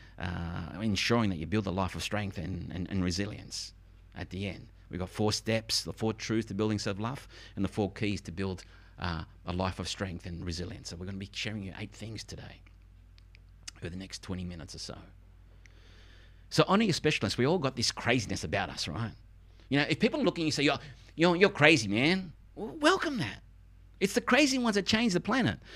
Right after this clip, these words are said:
What makes you unique? What's your individual, unique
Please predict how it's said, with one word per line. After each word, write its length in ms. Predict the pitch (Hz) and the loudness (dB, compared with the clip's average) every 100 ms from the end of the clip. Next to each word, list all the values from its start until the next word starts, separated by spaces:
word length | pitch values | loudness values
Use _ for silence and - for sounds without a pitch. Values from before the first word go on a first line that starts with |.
| - - | -14 4
What 240 | 226 226 | 6 6
makes 380 | 226 240 240 - | 6 4 4 2
you 100 | 226 | 2
unique? 440 | 185 190 196 160 | 4 4 4 2
What's 360 | 160 220 285 - | 4 6 6 4
your 160 | 247 220 | 2 4
individual, 840 | 220 208 180 165 208 151 139 135 - - - | 0 2 4 4 4 8 8 8 0 -16 2
unique 580 | 139 151 170 190 185 | 6 8 8 6 2